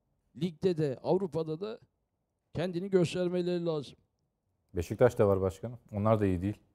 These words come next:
Speaker 1: Şimdi Beşiktaş ayrı. Beşiktaş'a da tabii onlar da inşallah ligde kendilerini gösterecek. Ama sevindiğim bir nokta var. Ne biliyor musun? İnşallah Trabzon bu konuda lider. Ben de Karadenizliyim,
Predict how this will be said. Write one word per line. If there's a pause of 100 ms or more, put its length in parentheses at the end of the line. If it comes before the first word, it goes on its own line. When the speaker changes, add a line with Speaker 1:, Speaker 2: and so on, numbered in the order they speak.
Speaker 1:
Şimdi
Beşiktaş
ayrı. (240)
Beşiktaş'a
da (280)
tabii (600)
onlar
da
inşallah
ligde (140)
kendilerini
gösterecek.
Ama (380)
sevindiğim
bir
nokta
var.
Ne
biliyor
musun? (840)
İnşallah (500)
Trabzon
bu
konuda (840)
lider. (960)
Ben
de
Karadenizliyim,